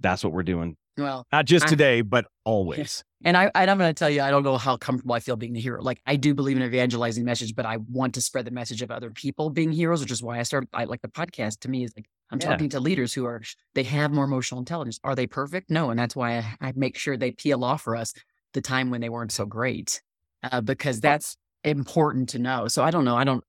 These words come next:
Speaker 2: the he-, hero, I have a, I'm, I feel more comfortable working with people who, then they can be the hero. But in the end, like, it does feel good to say, you know, you had a hand in, for example, cultural transformation.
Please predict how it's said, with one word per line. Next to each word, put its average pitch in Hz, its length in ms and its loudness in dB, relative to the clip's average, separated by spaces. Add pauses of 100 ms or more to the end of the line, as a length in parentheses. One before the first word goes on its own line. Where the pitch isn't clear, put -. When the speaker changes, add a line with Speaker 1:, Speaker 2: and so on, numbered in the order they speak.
Speaker 2:
the 135 180 -2
he-, - 260 -6 (160)
hero, 202 460 4
I 170 60 2
have 143 120 0
a, 117 120 -4 (440)
I'm, 175 180 4
I 175 80 -2
feel 170 120 -2
more 156 120 2
comfortable 139 400 -2
working 127 240 -2
with 123 100 -2
people 139 240 -6
who, 120 200 -10 (120)
then 131 260 -2
they 135 180 4
can 123 140 0
be 123 100 -2
the 113 100 -4
hero. 117 260 -6
But 139 120 0
in 135 60 2
the 139 180 0
end, 123 340 0
like, 117 140 -2
it 120 60 -10
does 190 200 -2
feel 190 160 -6
good 135 180 -4
to 123 60 -6
say, 104 280 -4
you 139 200 -4
know, 143 100 -2
you 135 140 -2
had 120 100 2
a 113 60 2
hand 123 380 -4
in, 117 80 -8
for 113 100 -8
example, 117 380 -8
cultural 127 340 -8
transformation. 151 640 -8